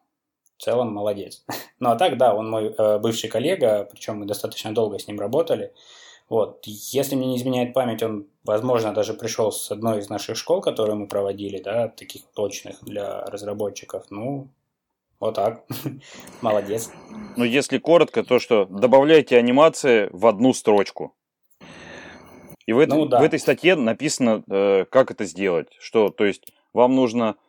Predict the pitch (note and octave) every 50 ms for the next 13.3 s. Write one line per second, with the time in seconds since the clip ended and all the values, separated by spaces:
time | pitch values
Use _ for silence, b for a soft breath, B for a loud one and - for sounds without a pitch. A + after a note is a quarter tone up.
0 | _ _ _ - - C3 B2+ B2+ - - B2+ C3+ C3+ B2 G#2 A#2+ B2 B2 B2+ C3
1 | C3 A#2 G#2 - - _ _ - A2 A2 G#2+ A2+ C#4 B3 G3+ B3 A#2+ G#2+ - -
2 | A2+ G2+ B2 B2 A#2+ A#2+ D#3 F3 F3 D#3+ - _ _ - D#2+ E2 F2+ A2 A2+ A2+
3 | G#2+ F#2 - G#2+ G#2 G2 - _ _ - A#2+ A2+ A2+ G#2 - - A#2+ C3+ B2 G#2+
4 | F#2+ - - - B2+ B2 A#2+ G#2 G#2 F#2+ F#2 E2 F#2+ F#2+ F#2 A2 G#2 - - -
5 | G2+ F#2+ F2 - - E2 E2 b b b b b b b b b E2 F#2+ G#2 A2
6 | B2 B2+ C3 B2 A2+ B2 B2 A#2 A#2 A2+ A2 - - - G#2+ G#2+ A2 A2 G#2+ -
7 | - - B2+ A#2 - - D3+ B2+ - A#2+ G#2+ G#2 G#2+ - G#2+ G#2+ G2 B1 C2 C#2+
8 | - G2+ G2+ A2+ A2+ A#2+ B2+ C3+ B2+ G#2 - - - - G2+ G#2 G#2 G2+ G2 G2
9 | G2+ G2 - _ _ _ _ _ _ _ _ _ _ _ - _ _ - - -
10 | - - - - - - G1+ - - - - C#3 C#3 B2+ - C3+ G#2+ G#2 _ _
11 | _ - A#2 A2 G2+ - - D3 C3 - C3 A#2 - - C3 C3 B2 G#2 - A#2
12 | A#2 A2+ A2 A2 A2 A2 G#2+ G#2+ G#2+ G#2+ G#2 G#2 G#2 G#2 G#2 G2+ G2+ G2+ G2+ G2+
13 | G2 G2 G2+ G2 G2+